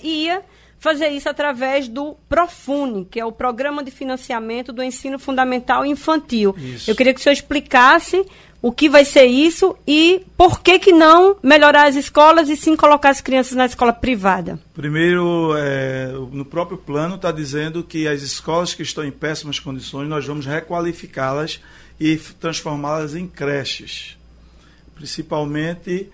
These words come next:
Speaker 2: para atender as crianças que hoje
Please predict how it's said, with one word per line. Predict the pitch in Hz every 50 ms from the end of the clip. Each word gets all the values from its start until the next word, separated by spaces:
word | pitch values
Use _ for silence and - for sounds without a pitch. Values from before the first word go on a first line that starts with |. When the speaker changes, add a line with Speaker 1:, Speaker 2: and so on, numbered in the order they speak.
| _ _ - _ _ _ _ _ -
Speaker 2:
para | 160 156 156 156
atender | 156 - - 160 151 143 135 156 165 180 180
as | 175 160 - -
crianças | - 170 160 151 143 143 151 160 165 - - 175 156 - - -
que | - - 156 151 156 156 165 - - - - - - - - _ -
hoje | 147 151 160 175 185 175 170 180 180 180